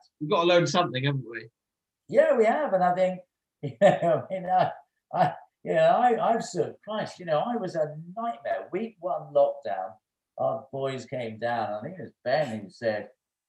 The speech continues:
Speaker 2: "Dad, you are a nightmare, and frankly, uh, if you carry on like this," uh, and Joe, you know, backed him up. <laughs> They basically said,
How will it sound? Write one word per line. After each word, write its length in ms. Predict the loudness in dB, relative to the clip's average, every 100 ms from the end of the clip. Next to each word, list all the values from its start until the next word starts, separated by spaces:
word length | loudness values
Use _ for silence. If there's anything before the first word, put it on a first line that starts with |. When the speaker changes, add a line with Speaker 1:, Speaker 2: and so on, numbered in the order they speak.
| -6
Speaker 2:
"Dad, 260 | -4 -4 -6
you 100 | -8
are 160 | -6 -6
a 160 | -8 -8
nightmare, 560 | -8 -8 -10 -10 -12 -14 -14
and 240 | -12 -12 -10
frankly, 560 | -8 -8 -14 -18 -16 -10 -8
uh, 120 | -8 -10
if 180 | -16 -16
you 60 | -10
carry 180 | -6 -4
on 140 | -6
like 80 | -6
this," 300 | -8 -10 -18 _ _ _ _ -6
uh, 220 | -2 -2 -4
and 80 | -8 -2
Joe, 340 | 0 0 -6 -12 -8
you 100 | -8
know, 100 | -4
backed 260 | -4 -4 -6
him 100 | -4
up. 220 | -2 -2
<laughs> 140 | -4 -4
They 120 | -4
basically 220 | -6 -6
said, 240 | -8 -10